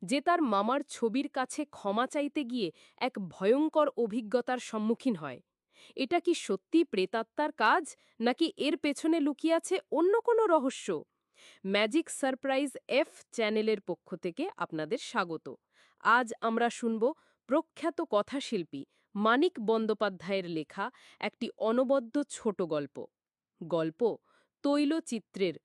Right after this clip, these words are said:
ভূত। একদিন সকালবেলা পরাশর ডাক্তার নিজের প্রকাণ্ড লাইব্রেরিতে বসে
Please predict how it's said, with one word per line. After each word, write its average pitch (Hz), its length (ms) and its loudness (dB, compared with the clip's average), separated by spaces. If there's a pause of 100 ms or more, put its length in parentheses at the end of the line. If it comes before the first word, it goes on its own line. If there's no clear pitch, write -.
(260)
ভূত। - 480 -6 (640)
একদিন 262 440 2
সকালবেলা 233 800 0 (100)
পরাশর 220 500 0
ডাক্তার 175 480 -4 (380)
নিজের 254 300 4
প্রকাণ্ড 285 580 0
লাইব্রেরিতে 214 840 0
বসে 180 540 -2